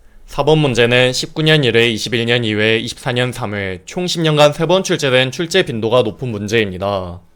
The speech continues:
위험물 안전관리법상 다음 보기는 오 개 탱크 저장소의 보유 공지에 대한 내용일 때 빈칸을 채우시오.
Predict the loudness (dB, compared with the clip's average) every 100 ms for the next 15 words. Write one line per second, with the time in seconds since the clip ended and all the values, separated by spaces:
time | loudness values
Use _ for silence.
0 | _ _ _ _ _ _ _ _ _ _
1 | _ _ _ _ _ -6 4 4 6 4
2 | 2 0 0 0 0 -4 -4 -2 -2 -4
3 | -8 -12 -18 _ _ 0 4 6 4 0
4 | -2 0 4 2 2 -4 -16 _ -6 -2
5 | -2 0 -4 -4 -4 -2 -2 0 2 2
6 | 0 -2 -2 -2 -2 0 0 2 0 2
7 | 0 0 -4 -2 -2 -2 -6 -4 -2 -4
8 | -2 -4 -2 -4 -6 -8